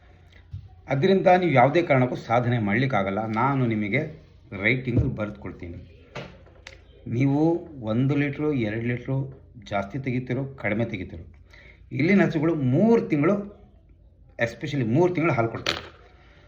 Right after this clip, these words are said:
ಹಸು ವ್ಯಾಪಾರ ಆಗೋ ತನಕ ಒಂದು ಮೂರು ತಿಂಗಳು ನೀವು ಯಾವಾಗ ಸೆಮೆನ್ ಹಾಕಿದ್ರೆ ಫಿಫ್ಟಿ ಪರ್ಸೆಂಟ್ ಹಾಲು ಡೌನ್ ಆಗ್ಬಿಡುತ್ತೆ. ಯಾಕಂದರೆ ಇದು ಬ್ರೀಡಿಂಗ್.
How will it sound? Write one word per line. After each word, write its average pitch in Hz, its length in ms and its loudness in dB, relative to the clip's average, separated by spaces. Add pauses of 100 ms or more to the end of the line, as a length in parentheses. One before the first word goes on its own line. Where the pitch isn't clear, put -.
(280)
ಹಸು 185 340 0
ವ್ಯಾಪಾರ 156 360 4
ಆಗೋ 147 180 4
ತನಕ 131 220 -2
ಒಂದು 123 520 -2 (1300)
ಮೂರು 196 280 4
ತಿಂಗಳು 139 360 0
ನೀವು 160 180 4
ಯಾವಾಗ 170 260 6
ಸೆಮೆನ್ 180 320 4
ಹಾಕಿದ್ರೆ 185 420 2
ಫಿಫ್ಟಿ 180 480 4
ಪರ್ಸೆಂಟ್ 180 380 2
ಹಾಲು 139 180 2
ಡೌನ್ 107 180 -2
ಆಗ್ಬಿಡುತ್ತೆ. 90 320 -8
ಯಾಕಂದರೆ 135 520 -2
ಇದು 202 180 -2
ಬ್ರೀಡಿಂಗ್. 113 500 -2